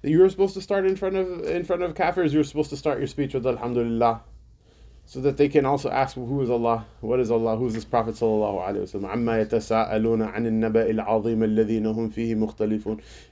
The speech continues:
But we're, like, one hundred percent in, like, taqiyya mode, right? That's, has to do with da'wah. Da'wah is its, uh, its own kind of, like, issue that should be talked about, but we don't have time to talk about it right now. But that's not even the main issue. What's the main issue here?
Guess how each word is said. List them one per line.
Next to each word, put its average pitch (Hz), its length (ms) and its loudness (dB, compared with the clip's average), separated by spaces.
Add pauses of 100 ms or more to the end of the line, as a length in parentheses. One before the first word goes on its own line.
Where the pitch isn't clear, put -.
(120)
But 120 220 0
we're, 143 240 6
like, 143 180 0
one 143 160 2
hundred 143 240 2
percent 135 320 0
in, 120 80 -2
like, 110 220 -4
taqiyya 117 400 2
mode, 90 200 -2
right? 101 280 -4
That's, 160 320 -2 (180)
has 160 200 0
to 156 80 -4
do 156 100 6
with 127 100 4
da'wah. 123 380 0 (360)
Da'wah 139 320 4
is 131 80 0
its, 131 200 -4
uh, 135 240 2
its 127 160 -4
own 131 200 2
kind 131 200 -2
of, 107 100 0
like, 107 180 0
issue 117 300 -4
that 110 220 0
should 117 140 -8
be 107 80 -2
talked 107 260 -4
about, 104 260 -2
but - 60 -8
we 110 100 0
don't 113 80 2
have 113 120 -2
time 107 200 -2
to 107 40 -12
talk 107 180 -4
about 98 180 -4
it 95 40 0
right 95 140 -2
now. 113 140 -6 (1040)
But 113 100 2
that's 139 200 2
not 165 140 2
even 151 200 2
the 143 100 2
main 143 200 2
issue. 117 320 -2
What's 117 160 -6
the 139 60 -6
main 143 180 0
issue 135 260 -2
here? 98 220 -2